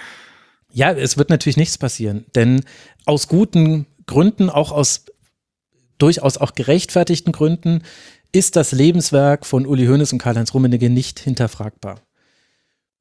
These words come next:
Speaker 2: Du kannst es
Speaker 1: Hm.
Speaker 2: tun. Ich habe es in einem prominenten Beispiel auch versucht und glaube ich so hoffentlich den Sweet Spot getroffen zwischen Kritik und Würdigung.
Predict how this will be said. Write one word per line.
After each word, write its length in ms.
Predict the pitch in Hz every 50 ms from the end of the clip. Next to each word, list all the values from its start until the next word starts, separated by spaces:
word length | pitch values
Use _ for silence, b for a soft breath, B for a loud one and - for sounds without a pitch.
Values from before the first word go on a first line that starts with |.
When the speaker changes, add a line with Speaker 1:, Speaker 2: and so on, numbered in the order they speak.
| _ _
Speaker 2:
Du 100 | - 131
kannst 380 | 117 - - 147 196 220 - -
es 120 | 202 -
Speaker 1:
Hm. 40 | 101
Speaker 2:
tun. 380 | 101 196 190 208 214 214 220 208 _ _ _
Ich 160 | - 117 -
habe 260 | 117 123 139 139 147
es 280 | 147 147 135 - - _ _ -
in 100 | 143 131
einem 380 | 131 127 131 139 143 139 -
prominenten 480 | - - 151 156 147 160 147 - - 131
Beispiel 420 | 123 127 156 151 - - 131 139
auch 320 | - 135 127 120 - - _ _ -
versucht 540 | - 123 110 - 156 196 269 240 - -
und 280 | - - 131 120 - -
glaube 340 | - 127 123 139 160 151 160
ich 100 | 147 135
so 360 | - 143 139 143 139 135 - _ _ _
hoffentlich 520 | _ - - 156 156 - 170 139 - 143 -
den 160 | - 135 131
Sweet 280 | - - 170 185 170
Spot 180 | - - 147 135
getroffen 580 | - - - - - 190 185 - 202 208 196 -
zwischen 320 | - - 151 - 147 135
Kritik 380 | - - 131 - 151 151 - -
und 160 | 139 120 110
Würdigung. 540 | 120 139 170 170 180 175 175 175 180 185